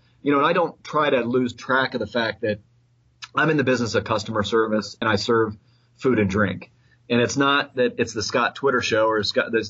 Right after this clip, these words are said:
the Scotty's Instagram show. That stuff is fun, and I do have a good time with it. But at the end of the day, I've gotta be able to offer a product and a service that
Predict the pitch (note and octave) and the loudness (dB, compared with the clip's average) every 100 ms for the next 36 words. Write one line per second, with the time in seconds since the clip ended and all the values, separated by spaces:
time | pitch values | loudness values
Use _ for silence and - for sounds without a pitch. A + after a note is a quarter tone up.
0 | - G#2+ - A2 G#2+ G2+ A#2 A2+ G2+ G#2 | -8 -4 0 2 2 0 -2 -2 -4 -2
1 | G#2 - G2+ G#2 G#2 C3 C3 - C3+ A#2+ | -2 0 2 2 2 0 0 0 0 -2
2 | - B2+ B2 B2+ A2+ G#2+ G#2+ B2 A#2 A#2+ | 0 0 2 0 0 0 2 2 2 0
3 | A2+ G#2+ A#2 G#2+ G#2+ A#2 A#2 B2+ B2+ C#3+ | -2 -4 -6 -2 0 0 0 0 0 -2
4 | - _ - - D3+ F#3 B2+ A#2 C3 B2 | -2 _ -2 0 0 0 0 0 0 0
5 | A2+ G2 - A#2 C#3+ D3+ C#3+ C3+ A#2+ A2 | 0 -4 -4 -2 0 0 0 0 0 0
6 | A2+ A#2 A#2+ G#2+ A2+ A2 A2 A2 G#2 - | 0 0 -2 0 0 0 0 -4 -6 0
7 | A2+ G#2+ G#2 - G#2 | 0 0 -2 0 -2